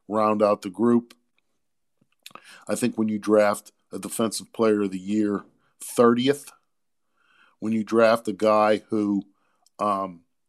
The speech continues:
tied the N F L all-time single-season sack record, thirtieth, when everybody's looking for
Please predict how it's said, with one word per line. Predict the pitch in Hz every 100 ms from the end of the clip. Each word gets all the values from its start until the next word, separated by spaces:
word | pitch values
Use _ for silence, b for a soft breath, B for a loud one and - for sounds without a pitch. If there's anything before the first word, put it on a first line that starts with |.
| _ -
tied | 123 113 113 110 101 _ _ _ _
the | 101 104
N | 117
F | 117 -
L | 120 110 110 101 _ _ -
all-time | 110 113 - 117 113 98
single-season | - 120 110 101 - 117 - 90
sack | - 120 123 131
record, | 123 120 135 117 _ _ _ _ -
thirtieth, | - - 117 123 123 165 - - _ _ _ _
when | 98 101
everybody's | 117 117 113 110 104 113
looking | 113 113 107
for | 117 110 110